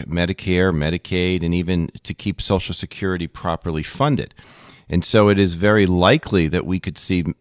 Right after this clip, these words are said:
considerable tax increases. You know, y-, you don't have to go back that far in history to see tax rates double of what they currently are. Uh, so it's not,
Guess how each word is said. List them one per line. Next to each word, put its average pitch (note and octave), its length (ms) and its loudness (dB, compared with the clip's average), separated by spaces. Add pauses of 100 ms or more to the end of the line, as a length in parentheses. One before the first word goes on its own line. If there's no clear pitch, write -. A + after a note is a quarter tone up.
considerable F3 520 -4
tax D3+ 400 -2
increases. D#2 480 -4
You C#3+ 80 0
know, D#3+ 120 2
y-, G2+ 40 0
you A#2 260 -4
don't A#3 200 0
have C4+ 160 0
to C3 80 -4
go B2 200 -6
back G#2+ 300 -2
that G#2+ 260 2
far A2+ 320 0
in E2+ 100 2
history F2+ 500 -2 (600)
to G#2 100 -2
see B2+ 220 4
tax A#2+ 420 2
rates A2 280 2
double A2+ 580 2 (360)
of F#2 120 -8
what F#2 200 0
they F2 280 0 (200)
currently E2 520 0
are. C#2 360 -8
Uh, E2+ 200 -4
so G2+ 160 -4
it's - 180 -4
not, B2 400 2